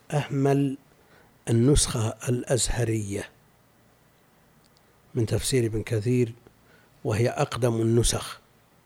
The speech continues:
وأصحها، لأن فيها الشيخ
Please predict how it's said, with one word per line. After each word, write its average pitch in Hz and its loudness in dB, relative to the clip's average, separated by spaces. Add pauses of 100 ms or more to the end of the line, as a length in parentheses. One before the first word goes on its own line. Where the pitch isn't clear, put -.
(1040)
وأصحها، 127 0 (1900)
لأن 131 2
فيها 135 0 (1900)
الشيخ 135 0